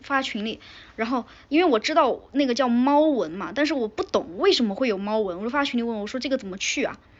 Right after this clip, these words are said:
然后，嗯，苏珊珊她就说，她说这个是印第安纹，虞书欣也有。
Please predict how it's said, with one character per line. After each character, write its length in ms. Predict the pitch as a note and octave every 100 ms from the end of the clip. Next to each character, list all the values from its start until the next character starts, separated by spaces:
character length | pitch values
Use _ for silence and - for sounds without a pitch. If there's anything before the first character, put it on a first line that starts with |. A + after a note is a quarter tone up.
| - _ _ - - -
然 100 | -
后， 220 | A#3+ B3 G#3+ - _ _ _ -
嗯， 280 | G#3 G3+ G#3+
苏 200 | - C4+
珊 160 | B3+ B3+
珊 180 | B3+
她 120 | A#3+ A#3+
就 80 |
说， 160 | A3+ G#3+
她 100 | A3+
说 160 | B3 B3
这 100 | C#4+
个 120 | C4
是 120 | C4+
印 200 | C#4+ C4+
第 100 | A#3+
安 240 | A3+ B3+
纹， 240 | A#3+ F3+ G3+
虞 80 | A#3+
书 160 | D4
欣 220 | C#4 C#4+
也 140 | C#4+ G3
有。 120 | F#3